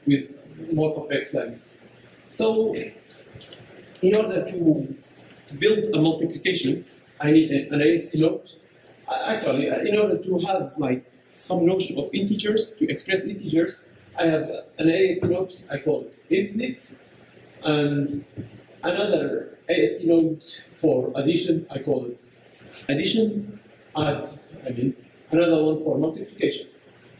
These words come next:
So I, I will have my A S Cs, then I, I build, like, type checker for integers, type checker for additions, type checker for multiplication.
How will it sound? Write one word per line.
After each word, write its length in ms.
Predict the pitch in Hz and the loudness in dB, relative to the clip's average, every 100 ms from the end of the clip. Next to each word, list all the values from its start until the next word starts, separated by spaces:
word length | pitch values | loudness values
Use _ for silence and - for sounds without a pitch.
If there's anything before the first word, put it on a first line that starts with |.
| - - | -20 -8
So 480 | 185 180 180 185 - - - - - - | -2 -2 -2 -4 -6 -16 -18 -20 -14 -4
I, 200 | 147 139 | -2 0
I 160 | 147 | 2
will 180 | 147 147 | 0 0
have 120 | 143 | -2
my 160 | 139 120 | -2 -2
A 140 | 156 151 | 2 2
S 120 | - | 0
Cs, 260 | - - - - - | -8 -12 -16 -20 -4
then 600 | - 180 175 170 - - - - - | 0 2 4 2 2 -6 -16 -20 -8
I, 320 | 214 214 - - | 0 0 0 -2
I 400 | 202 190 175 156 | 0 0 0 0
build, 200 | 220 170 | 2 2
like, 500 | 139 - - - _ | 2 -2 -4 -10 _
type 240 | - 156 - | -2 -2 -2
checker 280 | 196 160 | -2 -2
for 360 | 151 160 139 - - | 0 0 0 -4 -6
integers, 640 | 170 185 180 170 190 190 - | -2 -2 -2 0 2 0 -2
type 220 | - - | -4 0
checker 240 | 320 - | 0 0
for 260 | - - 117 - | -6 -8 -10 -4
additions, 520 | 147 160 - 151 143 - | 2 2 4 0 -2 -6
type 280 | 165 170 - | -6 -4 -2
checker 300 | 156 147 - | -2 -2 -4
for 320 | - 120 - _ _ 156 | -2 -4 -4 _ _ -2
multiplication. 920 | 165 165 151 160 170 160 156 160 | 0 0 -2 2 2 4 2 0